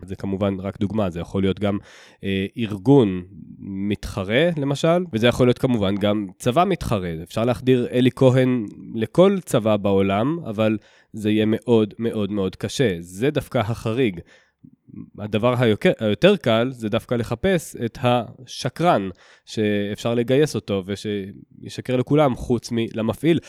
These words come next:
אבל למה בכלל שאדם יסכים לשקר לכל העולם,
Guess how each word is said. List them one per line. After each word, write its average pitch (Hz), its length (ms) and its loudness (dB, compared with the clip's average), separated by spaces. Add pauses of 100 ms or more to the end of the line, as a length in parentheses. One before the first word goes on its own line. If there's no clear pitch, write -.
(160)
אבל 113 340 2
למה 135 280 4
בכלל 180 280 -2
שאדם 139 580 0 (320)
יסכים 180 480 -2
לשקר 147 460 0
לכל 131 340 2
העולם, 107 480 4